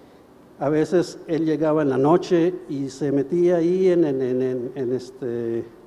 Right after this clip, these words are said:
en los molinos, ahí en la línea productiva, y él lo que hacía era, no iba con los jefes, él iba a platicar con los operarios, con los obreros,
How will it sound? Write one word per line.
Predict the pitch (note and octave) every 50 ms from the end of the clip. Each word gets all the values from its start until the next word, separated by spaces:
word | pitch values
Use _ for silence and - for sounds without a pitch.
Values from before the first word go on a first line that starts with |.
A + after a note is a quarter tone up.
| - - - - - - - - - - -
en | - C3
los | C3 C#3 B2+
molinos, | C#3 C#3 C#3 D3 F#3 G3+ G3 G#3 G#3 G3+ - - - -
ahí | D#3 B2 D3+
en | D#3
la | D#3+ E3
línea | D#3 E3+ F3 F3+ F#3 F3+
productiva, | F3+ E3+ D3+ D3+ D3+ D3 - F#3 F3 F3+ G3 A3 G#3 - - - - - - - - - - - - - - - - - - - - - - _ - - - - -
y | - D#3 C3+ C#3
él | D3 C#3+ D3+
lo | D#3+ D#3
que | - F3+
hacía | D3 - - F3+ D#3+ E3 E3 D#3+ D#3
era, | D#3 D#3+ D#3+ D#3+ D3 - - - - - - - - -
no | E4 C#4+
iba | G3+ F3+ E3+ A3 F#3+
con | - D3 C3+
los | C3 -
jefes, | - E3+ F#3 F#3 C4 F#3+ - - - - - - - - - - - - - - - -
él | B2+ A#2+ B2
iba | C3+ C#3 D#3
a | E3+ -
platicar | D3 C#3+ C#3+ - A#2+ - - A#2+ C#3 F#3+ G3 - - - - - - - - - - - - - - - - -
con | - C3+ B2+ C3 B2+ A#2+
los | B2+ B2 -
operarios, | C#3 - A#2+ A2+ - B2 B2+ E3+ F3+ F#3 F#3 F3 F3 D3+ - -
con | - C3+ A#2+
los | A2 - -
obreros, | C#3 A2 A#2 B2 D#3+ F#3 F#3+ G3 F#3+ F3+ D#3+ C3+ - - - -